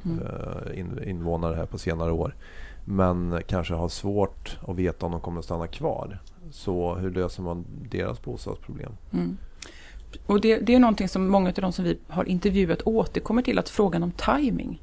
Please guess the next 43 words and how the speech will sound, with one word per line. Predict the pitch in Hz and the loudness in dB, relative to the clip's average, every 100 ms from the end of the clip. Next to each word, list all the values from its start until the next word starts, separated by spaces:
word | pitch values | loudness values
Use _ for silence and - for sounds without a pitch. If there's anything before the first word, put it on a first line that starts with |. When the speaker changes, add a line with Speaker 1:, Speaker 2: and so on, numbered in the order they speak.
| - | -8
Speaker 1:
att | 190 | -2
det | 196 | 0
är | |
Speaker 2:
Mm. | 190 | 0
Speaker 1:
jättesvårt. | 220 - - - 277 - | -2 -6 -6 -4 -6 -2
När | - 196 233 285 247 | 2 4 4 2 2
är | 214 | 0
det, | 175 180 175 - - - - - | 2 0 0 -6 -16 -16 -16 2
när | 196 240 277 | 6 8 6
ska | - 220 | 4 0
man | 220 | 0
fatta | 202 170 | -2 -4
beslutet | 165 - - - 175 | -4 -2 -4 -4 -4
om | - | -2
Speaker 2:
Ja. | 175 | -2
Speaker 1:
att | 85 95 - - - | -2 -8 -14 -16 -12
Speaker 2:
För | - | -10
att | - | -6
om | 92 87 | -6 -6
du | |
kan | - 107 | -4 -4
ju | |
bygga | 110 107 90 | -2 -2 -2
bostäder | 90 90 - 92 | -2 -6 -4 -4
och | 92 | -4
sen | - 90 | -8 -10
kommer | - 113 | -8 -8
de | 90 85 | -8 -10
att | |
stå | - | -14
tomma, | - 180 208 | -4 0 2
Speaker 1:
Ja. | 117 | 0
Speaker 2:
liksom, | - - - | -6 -12 -14
och | - | -12
då | 90 101 101 104 107 107 | -10 -10 -10 -10 -12 -10
blir | 95 | -8
det | 90 | -6
en | 87 | -6
jätteförlust | 90 - - - 117 - | -8 -10 -14 -10 -10 -12
för | - | -12
den | - | -12
kommunen. | - 214 | -4 -2
Speaker 1:
Ja, | 214 | -2